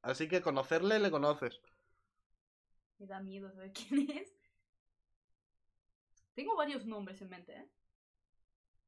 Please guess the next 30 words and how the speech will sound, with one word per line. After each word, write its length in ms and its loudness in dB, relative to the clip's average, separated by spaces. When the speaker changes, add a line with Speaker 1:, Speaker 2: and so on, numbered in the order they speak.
Speaker 2:
Que 80 -16
quede 180 -10
claro. 240 -14
Speaker 1:
Chan, 220 -14
chan, 200 -18
chan. 380 -18
Speaker 2:
Y 60 -10
muy 160 -4
posiblemente 440 -6
sé 100 -6
dónde 200 -6
vive. 280 -14
Creo 180 -10
que 100 -4
sí. 240 -16
Speaker 1:
Sabemos 300 0
dónde 340 2
vives. 400 -4
<laughs> 540 -6
Speaker 2:
Porque 260 -4
sé 300 -8
dónde 280 -6
vive 240 -6
cada 240 -4
persona 520 -4
que 180 -6
juega 300 -6
lol 320 -12
que 100 -16
conozco. 440 -16